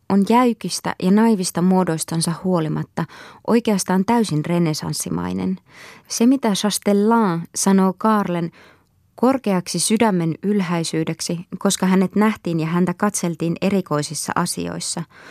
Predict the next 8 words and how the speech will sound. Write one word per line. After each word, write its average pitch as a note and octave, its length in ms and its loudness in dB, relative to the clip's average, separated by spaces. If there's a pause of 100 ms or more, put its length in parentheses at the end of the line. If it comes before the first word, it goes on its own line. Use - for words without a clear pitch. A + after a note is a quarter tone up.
(280)
on F3 140 2 (120)
Burkhardin E3+ 720 -2 (200)
renesanssi-ihmisen E3 1080 0
karakteristinen D#3+ 960 -4
ominaisuus. D#3+ 840 -6 (2000)
Hovitalouden G#3+ 680 4
hierarkkiset F#3 800 0
säännökset F3+ 680 0